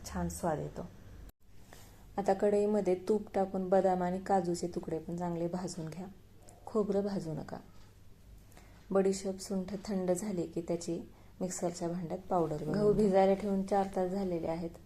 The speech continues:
Speaker 1: ते सर्व पाणी काढून टाका. सर्व गहू कुकरमध्ये टाकून आता त्याच्यामध्ये खोबऱ्याचे तुकडे घाला. गहू घेतलेल्या वाटीनेच साडेतीन वाटी पाणी मी कुकरमध्ये टाकले.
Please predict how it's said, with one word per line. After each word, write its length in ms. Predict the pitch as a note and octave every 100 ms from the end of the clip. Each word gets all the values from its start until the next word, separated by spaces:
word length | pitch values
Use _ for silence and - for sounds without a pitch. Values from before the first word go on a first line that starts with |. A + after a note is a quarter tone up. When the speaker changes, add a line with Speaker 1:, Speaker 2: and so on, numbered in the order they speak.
| - - - F#3+
Speaker 1:
ते 80 |
सर्व 300 | F#3+ G3 F3+
पाणी 320 | F3+ F#3+ F#3 F3+
काढून 400 | F#3+ F3+ E3+ E3+
टाका. 280 | E3+ E3 F3 - - - - - -
सर्व 300 | - G#3 G3+
गहू 200 | G3 G#3+
कुकरमध्ये 600 | G#3 G3 G3+ F#3+ F#3+ F#3
टाकून 360 | F#3 F#3 F#3 E3 -
आता 220 | F#3+ F#3+
त्याच्यामध्ये 500 | G#3 G3 G3 F#3+ F#3 G#3
खोबऱ्याचे 480 | A3+ F#3+ E3+ D#3 F3
तुकडे 240 | E3 C#3+ D3
घाला. 220 | E3 F3 - - - - - - - - - - - - G3+
गहू 220 | A3+ A3+
घेतलेल्या 460 | A3+ A#3 G#3+ G#3 G#3
वाटीनेच 520 | G#3 G#3 G3+ F#3 F3+ -
साडेतीन 460 | G3+ G3+ G3 G3
वाटी 280 | G3 F#3+ G3
पाणी 320 | G3 G3+ G3 E3+ -
मी 160 | F3+ F3+
कुकरमध्ये 560 | F3+ F#3+ F#3 F#3 F3
टाकले. 360 | F3+ F3+ F3